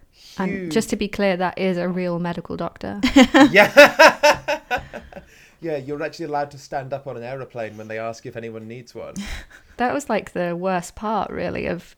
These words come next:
Speaker 1: you know, completing your P H D in lockdown is there's nowhere for you to go and sort of announce
Speaker 2: <laughs>
Speaker 1: ostentatiously, "I'm a doctor, get out of my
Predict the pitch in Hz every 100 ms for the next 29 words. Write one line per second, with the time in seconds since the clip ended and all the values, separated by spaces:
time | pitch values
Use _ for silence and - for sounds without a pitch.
0 | _ 208 190 185 156 - - 185 208 196
1 | 185 175 - 180 175 - - 175 - 170
2 | 196 - - - 175 - - - - _
3 | _ _ - 185 208 226 208 196 - 202
4 | 208 185 180 175 196 220 202 - - 160
5 | - - 175 180 170 180 170 - - -
6 | 135 165 - 180 180 185 185 - 175 -
7 | 170 175 - 190 175 175 170 180 - 170
8 | - 175 165 165 208 -